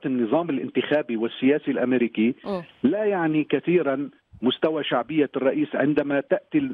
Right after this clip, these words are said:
Speaker 1: المسألة إلى طبيعة التصويت في الولايات المحددة، وبالتالي نرى أنه هو خسر الأصوات الشعبية في الانتخابات الرئاسية السابقة، ولكنه ربح الرئاسة. إذن بالتأكيد هو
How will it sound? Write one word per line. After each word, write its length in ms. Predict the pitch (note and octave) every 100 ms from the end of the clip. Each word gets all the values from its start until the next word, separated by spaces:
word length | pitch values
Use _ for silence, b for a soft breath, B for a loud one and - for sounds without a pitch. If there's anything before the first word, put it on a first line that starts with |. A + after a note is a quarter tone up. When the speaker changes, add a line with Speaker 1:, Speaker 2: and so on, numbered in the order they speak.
| -
Speaker 1:
المسألة 640 | B2 C3+ E3+ - D#3+ E3+ - _ _ C#3+
إلى 200 | D3+ C#3+
طبيعة 460 | C#3 B2 F3 D#3 -
التصويت 580 | - C#3 - D3+ D#3+ -
في 120 | C3+
الولايات 600 | B2+ A#2+ B2 C3 D3+ -
المحددة، 760 | A#2+ A#2+ - D3 D#3 D3+ F3 - _ _ _ A#2+
وبالتالي 640 | A#2+ - E3 F3 F3+ F3+ _ B B B B
نرى 360 | B2 D3+ F#3 D3+
أنه 280 | C#3+ D3
هو 320 | C#3+ C#3+ F#3+ E3+
خسر 420 | G3+ - F#3+ F3+
الأصوات 380 | F3 E3+ F#3+ F#3+
الشعبية 500 | - F#3+ E3 G#3 F3
في 100 | E3+
الانتخابات 560 | E3 E3 F3 F3 E3+
الرئاسية 440 | D#3+ E3 D3+ F3 D#3
السابقة، 520 | - D#3 D#3+ - E3
ولكنه 720 | D#3 D#3 D3+ E3 D#3+ D#3+ E3+ _ _ _ _ -
ربح 420 | C3+ F3+ F3 -
الرئاسة. 540 | D#3 F3 A#3 A3+ - - _ _ -
إذن 300 | D3+ E3+ D#3+ - _ _
بالتأكيد 520 | C#3 - C3 G#3+ A#3
هو 200 | D#3 E3